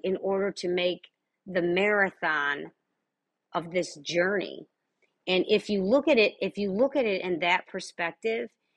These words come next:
you build and build and build. It's like one brick at a time, and you're building a wall. You know, I had the really great honor to, um, meet, uh, Mac Jones's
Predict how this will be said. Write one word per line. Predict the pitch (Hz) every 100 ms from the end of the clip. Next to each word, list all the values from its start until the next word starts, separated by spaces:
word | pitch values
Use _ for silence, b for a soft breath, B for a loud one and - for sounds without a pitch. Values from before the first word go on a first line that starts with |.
| _
you | 175 202 -
build | 226 233 185 151 151 -
and | 175 151
build | 202 214 170 156 -
and | 170 151
build. | 196 175
It's | 170 -
like | 156
one | 165 202 220
brick | 196 196 190
at | 175
a | 160
time, | - 196 175 165
and | 156
you're | 156
building | 151 185 180 160
a | 147
wall. | 156 170 65 55 - _ b b b
You | 196
know, | 196 190
I | 196
had | 202 214
the | 185 185 -
really | 214 170 202 220 185
great | 170 196 190 - _ _ _ 156
honor | 180 190 175 160 - -
to, | 170 160 160 151 _ _ _ _ -
um, | 175 156 156 - _ _ -
meet, | 196 190 190 - - - _ _ _
uh, | 180 165 151 - - -
Mac | 175 185 190 -
Jones's | 180 180 160 160 -